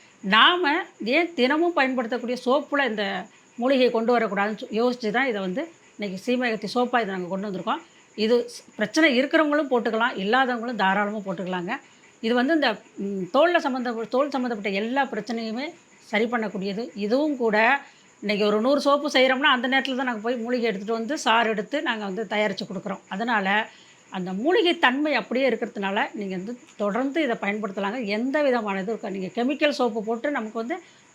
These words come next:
ஒரு பயனும் கிடையாது. ஆனா, இந்த நம்ம சோப்பு, இந்த வெண்பா மூலிகை சீமை அகத்தி சோப்பு போடும்போது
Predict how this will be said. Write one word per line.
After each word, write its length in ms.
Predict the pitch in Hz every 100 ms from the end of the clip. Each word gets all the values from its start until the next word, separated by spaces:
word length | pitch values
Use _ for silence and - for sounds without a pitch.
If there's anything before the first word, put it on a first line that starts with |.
| -
ஒரு 180 | 262 285
பயனும் 280 | 294 311 269
கிடையாது. 400 | 214 202 180 -
ஆனா, 300 | 190 202 233
இந்த 140 | 240
நம்ம 360 | 190 180 208 277
சோப்பு, 340 | 254 226 233
இந்த 180 | 190 196 180 196 208
வெண்பா 420 | 226 262 285 247 - _ -
மூலிகை 320 | 220 220 208
சீமை 300 | 269 269 254
அகத்தி 160 | 233
சோப்பு 280 | 196 214 190
போடும்போது 680 | 185 208 208 175 190 233